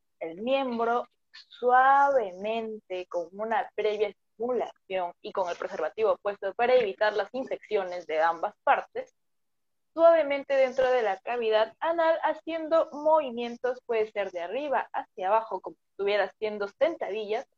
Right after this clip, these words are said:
o puede ser de atrás hacia adelante, que es lo que es un poco más recomendable porque te cansas menos. Y como dijo Alejandro, tienes que tener un ritmo fijo.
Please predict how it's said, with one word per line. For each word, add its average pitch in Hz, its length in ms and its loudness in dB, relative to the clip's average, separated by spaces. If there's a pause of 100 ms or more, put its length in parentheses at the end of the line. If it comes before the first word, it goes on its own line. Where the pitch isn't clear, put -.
(340)
o 339 300 4
puede 302 260 4
ser 240 220 -4
de 226 100 2
atrás 196 440 0
hacia 302 260 0
adelante, 285 480 4
que 262 80 4
es 254 60 0
lo 262 180 2
que 202 320 -2
es 214 140 -8
un 254 120 -2
poco 247 240 -2
más 226 320 -2
recomendable 302 880 -2
porque 320 260 -4
te - 160 -8
cansas - 480 -6
menos. 277 380 -4 (340)
Y 302 120 -4
como 320 220 2
dijo 262 180 2
Alejandro, 247 460 0 (400)
tienes 262 260 0
que 262 100 4
tener 220 360 2
un 220 320 -6
ritmo 233 420 -4 (160)
fijo. - 380 -8